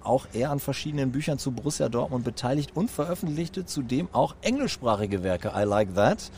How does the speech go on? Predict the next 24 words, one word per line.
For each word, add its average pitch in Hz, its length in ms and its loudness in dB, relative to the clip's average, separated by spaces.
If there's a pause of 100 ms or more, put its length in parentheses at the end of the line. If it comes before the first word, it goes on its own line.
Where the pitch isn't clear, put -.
(300)
Ähm, 135 400 10
<laughs> - 100 -10
seit 127 360 4
zweitausendsechzehn 156 840 6
gehört 139 220 8
er 139 80 4
zum 139 140 2
Redaktionsteam 143 1120 2
der 117 180 4
Zeitschrift 127 580 0
Elf 120 180 2
Freunde. 185 600 4 (300)
Kleine 117 240 4
Fußnote, 120 560 2
das 104 280 2
aktuelle 107 560 2
Coverbild 107 680 2
ist - 380 -8
sehr 104 300 0
gelungen. 107 520 4 (560)
Ähm, 120 640 8 (680)
das - 220 0
ist 127 80 -2
Uli. 139 340 2